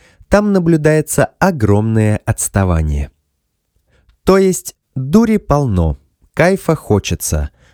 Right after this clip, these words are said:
а что из всего этого выйдет и как это тормозить, мозгу пока неведомо.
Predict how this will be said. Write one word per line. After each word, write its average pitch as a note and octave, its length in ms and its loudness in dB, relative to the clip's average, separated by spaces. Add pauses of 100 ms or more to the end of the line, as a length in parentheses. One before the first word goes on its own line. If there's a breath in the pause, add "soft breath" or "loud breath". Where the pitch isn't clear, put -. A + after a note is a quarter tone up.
а A2+ 200 0
что - 280 0
из G#2+ 120 0
всего A2 420 0
этого F#2 340 0
выйдет D#3 520 -2 (200)
и C#3+ 140 0
как - 320 -2
это F2+ 240 -2
тормозить, G2 680 -2 (220 soft breath)
мозгу F3 400 2
пока G2 480 -2
неведомо. F2 720 0